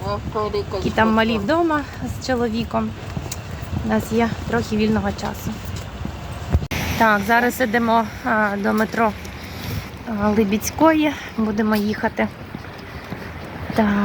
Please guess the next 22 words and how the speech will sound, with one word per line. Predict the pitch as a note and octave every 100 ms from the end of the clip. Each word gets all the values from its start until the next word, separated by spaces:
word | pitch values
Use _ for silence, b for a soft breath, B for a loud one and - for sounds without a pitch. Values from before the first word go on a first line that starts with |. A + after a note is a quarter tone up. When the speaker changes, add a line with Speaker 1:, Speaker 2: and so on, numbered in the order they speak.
| G3+ G#3+
Speaker 2:
дивіться, | G#3+ G#3+ - G3+
скільки | - A4 - A3+
багато | A3 A3 G#3+ G3+
машин, | G3+ G#3+ - C#4+ D4 B3+
які | G#3+ - B3 A#3+ -
шикарні | A3+ A#3+ A#3 A3+ A3
тут | A3 -
у |
нас | G#3 G#3 - - - - - - - - A3 F#3
Ж | G#3+ -
К | C4 D4 D4 C#4+ -
понабудовували. | C4 C4 B3+ A#3+ C4+ C4 A#3+ A#3+ A3+ A3+ A3 - - - - - - - - - - - - - - A3
Ось, | A#3 A3+ A3 A3 - - A#3
життя | A#3+ - B3 B3
триває. | A3 A3 C#4+ F#4+ E4+ E4+ E4+ - - - - - - - - A3
Звісно, | G#3+ G#3+ A3
що | G#3+ G#3+
такий | G3+ - A3+
ранок | G#3 G#3 G#3 G#3
був | G3 G3
у | G3
нас | G3+